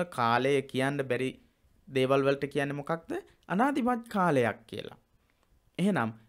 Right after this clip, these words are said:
අනාදිමත් කාලයක ඉඳලා තමයි, මුල්ම දවස කියන්න බැරි කාලයක ඉඳලා තමයි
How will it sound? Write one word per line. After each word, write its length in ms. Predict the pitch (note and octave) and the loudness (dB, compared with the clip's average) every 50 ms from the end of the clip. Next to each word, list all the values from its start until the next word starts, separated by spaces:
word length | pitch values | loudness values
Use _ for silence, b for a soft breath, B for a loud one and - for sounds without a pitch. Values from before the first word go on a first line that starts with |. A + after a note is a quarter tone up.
| _ | _
අනාදිමත් 720 | - E3+ E3 F#3+ G#3+ A#3 B3 B3 A3+ B3+ A#3+ B3 B3+ A#3 - - | 2 4 4 6 6 4 4 4 4 2 2 2 0 0 -2 -4
කාලයක 480 | - E3 D#3+ D#3+ F3 F#3+ F#3+ G3 G3 | 0 4 4 4 4 4 0 -2 -4
ඉඳලා 360 | F#3 E3 D#3+ E3 E3+ E3+ D#3 | -4 -4 -2 0 0 -2 0
තමයි, 320 | D#3+ C#3+ A#2+ A2+ A2 G#2 G#2 A2 _ _ _ _ _ _ _ _ - | -2 -2 -2 -2 -2 -4 -6 -10 _ _ _ _ _ _ _ _ -8
මුල්ම 300 | C#3 C3 C3+ D#3 E3+ F#3+ F#3 | -2 0 2 2 4 2 4
දවස 320 | E3 C#3+ C3+ D#3+ E3+ - G3+ | 6 6 4 4 2 0 -6
කියන්න 340 | G3+ - E3 D#3+ E3+ F#3 F#3+ | -4 -2 0 0 0 0 0
බැරි 220 | F#3 F3 F#3 F#3 F#3 | 0 0 0 0 -2
කාලයක 440 | - D#3+ D3 D3 D#3+ E3 D#3+ D#3 - | -2 0 0 2 2 0 -4 -4 -6
ඉඳලා 280 | C#3+ C3+ B2 A#2+ A#2 | -6 -6 -6 -6 -6
තමයි 280 | - G#2+ G#2+ G#2+ G#2+ | -6 -6 -4 -4 -6